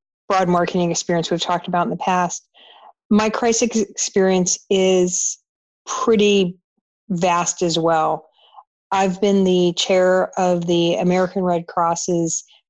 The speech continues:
Communication Task Force. I have represented the Red Cross on, on site during hurricane relief,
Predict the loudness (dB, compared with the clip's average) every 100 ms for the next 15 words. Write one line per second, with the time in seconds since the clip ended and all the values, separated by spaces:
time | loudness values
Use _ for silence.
0 | _ _ -16 -4 0 0 0 -2 -2 -2
1 | -2 -2 -4 -2 -2 -2 -10 _ _ _
2 | -20 _ -2 0 0 0 2 2 0 -4
3 | -12 _ -2 0 2 0 2 2 2 0
4 | -4 -14 _ -4 0 2 0 -2 0 0
5 | 0 -2 -6 -10 _ _ -4 0 2 2
6 | 0 -2 -6 _ _ _ _ -2 0 0
7 | 2 2 0 0 0 2 2 -2 0 0
8 | 0 -2 -2 0 2 0